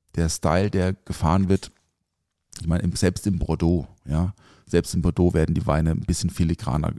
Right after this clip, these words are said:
äh, ausgebaut und, und gehen ein bisschen filigraner, filigraner raus. Bedeutet auch, man kann's halt auch ein bisschen jünger trinken, was ja auch schön ist. Ne, das ist ja immer frustrierend, so kaufst eine Flasche für sechzig Euro und dann sagt der Winzer zu dir, „Ja, aber lass mal noch zehn Jahre liegen.“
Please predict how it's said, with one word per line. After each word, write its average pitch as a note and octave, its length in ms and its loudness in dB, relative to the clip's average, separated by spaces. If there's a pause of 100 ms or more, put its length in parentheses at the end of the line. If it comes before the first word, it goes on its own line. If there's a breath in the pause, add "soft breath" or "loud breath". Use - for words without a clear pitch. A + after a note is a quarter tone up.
äh, - 220 -8 (100)
ausgebaut - 600 -2
und, E2 320 -6
und E2+ 180 -4
gehen E2 140 2
ein - 20 -6
bisschen F2 220 -4
filigraner, E2 420 -4
filigraner E2 480 -2
raus. F2+ 340 -2 (520 loud breath)
Bedeutet E2+ 360 0
auch, - 160 -6
man D2 100 -2
kann's D#2+ 220 -4
halt D2+ 140 -4
auch C2+ 60 -6
ein - 60 -10
bisschen - 200 -2
jünger D#2 240 2
trinken, D#2 420 -2 (220)
was E2+ 160 -2
ja E2+ 120 4
auch D#2 140 2
schön D#2 260 0
ist. - 200 -6 (240 loud breath)
Ne, F2+ 120 4
das F#2+ 80 4 (520 soft breath)
ist - 100 -6
ja E2 60 2
immer E2+ 140 4
frustrierend, G2 600 2
so - 100 -6
kaufst - 320 0
eine F2+ 60 -2
Flasche F2+ 280 0
für F2 100 -2
sechzig D#2+ 340 -2
Euro F2+ 240 0
und F#2 60 2
dann E2+ 100 2
sagt E2 200 -2
der E2 100 0
Winzer E2+ 260 -2
zu - 140 -12
dir, D#2+ 160 2
„Ja, D#2 180 0
aber D#2+ 180 0
lass E2 200 0
mal D#2+ 160 2
noch D#2 140 -4
zehn D#2+ 220 0
Jahre C#2+ 180 0
liegen.“ E2 180 2